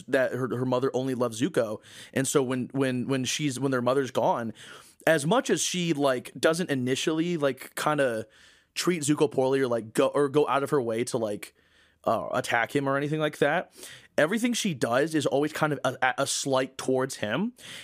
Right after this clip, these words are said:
and is always, like, co-, uh, uh, uh, uh, condescending towards him. She, she has to find ways to demean him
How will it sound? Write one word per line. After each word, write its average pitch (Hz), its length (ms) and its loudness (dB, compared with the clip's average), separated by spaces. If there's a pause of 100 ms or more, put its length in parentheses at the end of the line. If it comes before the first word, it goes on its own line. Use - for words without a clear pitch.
(140)
and 143 120 4
is 131 120 2
always, 135 500 0
like, 120 320 -2 (140)
co-, - 140 0
uh, - 100 -4
uh, - 0 -
uh, 107 640 0
uh, 110 140 -2
condescending 131 720 0 (120)
towards 117 300 -2
him. 98 240 -4 (320)
She, 160 260 -2
she 160 180 0
has 165 160 2
to 180 100 2
find 147 520 -2
ways 135 300 0
to 135 80 -6
demean 117 400 -4
him 254 300 -2